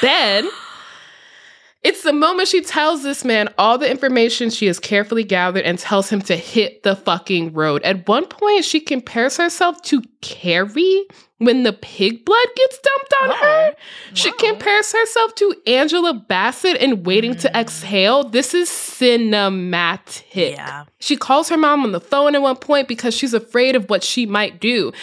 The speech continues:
Speaker 1: Because down to the very end, Legion is lying and saying that he never lied. <sighs> Someone in the comments says that this is the Tiger King of twenty twenty-four, and they're correct, except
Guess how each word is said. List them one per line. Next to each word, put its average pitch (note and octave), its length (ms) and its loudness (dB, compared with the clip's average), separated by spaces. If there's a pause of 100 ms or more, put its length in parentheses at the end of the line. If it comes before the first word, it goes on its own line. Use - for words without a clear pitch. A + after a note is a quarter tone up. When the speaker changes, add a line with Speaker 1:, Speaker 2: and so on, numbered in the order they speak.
(120)
Speaker 1:
Because B3+ 320 0
down C4 320 2
to E4+ 100 -4
the D4+ 120 2
very A3+ 640 0
end, A3 400 2
Legion G3+ 480 -2
is E3 180 -4
lying F3 680 -2 (260)
and D4+ 140 2
saying F4 320 2
that F4 120 4
he G#4+ 220 4
never C#4 280 4
lied. E4 680 2 (1120)
<sighs> - 360 -2
Someone F4+ 300 2
in E4+ 80 2
the A#3+ 80 2
comments A#3 500 0
says G#3+ 260 0
that F3+ 120 -4
this F3+ 160 -4
is F#3+ 80 -8
the D#3 100 -8
Tiger E3+ 400 -4
King F#3 240 -4
of E3 100 -4
twenty F3+ 260 -4
twenty-four, F3 640 -2
and G3+ 200 0
they're E4+ 240 2
correct, F#3+ 580 -4
except G#3 460 -2